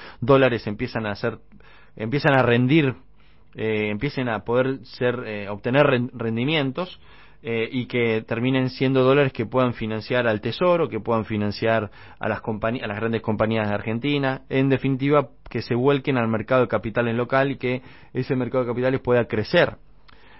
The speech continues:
Eh, entonces, por un lado, ya se anticipó Caputo, eh, digamos, anticip-, digamos, acortando ese, eh, digamos, e-, ese camino, ¿no? Eh,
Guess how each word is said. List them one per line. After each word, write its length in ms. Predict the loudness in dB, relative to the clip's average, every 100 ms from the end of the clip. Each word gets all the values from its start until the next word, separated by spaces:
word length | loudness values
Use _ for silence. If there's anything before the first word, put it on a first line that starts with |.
| -12
Eh, 760 | -2 2 2 2 2 2 0 -2
entonces, 320 | -6 -6 -6
por 180 | -2 2
un 120 | 4
lado, 200 | 4 4
ya 140 | 4 4
se 80 | 4
anticipó 480 | 4 2 4 6
Caputo, 560 | 6 4 4 2 0 -2 -12 -20 -20 -20 -8
eh, 800 | -4 -2 0 -2 -4 -6 -8 -8
digamos, 260 | -8 -4
anticip-, 480 | -4 -2 -2 -4 -6
digamos, 300 | -6 -4 -4
acortando 760 | -4 -2 -2 2 2 2 2 2
ese, 500 | 0 -2 0 0 0 -4 -10 -16 -20 -20 -20 -20 -20 -20 -20 -14
eh, 300 | -6 -4 -4
digamos, 320 | -4 -8 -10 -14 -18 -18 -8
e-, 140 | -4
ese 240 | -2 0 2
camino, 440 | 4 4 4 2
¿no? 340 | 0 2 2 0
Eh, 440 | -2 -2 -4 -8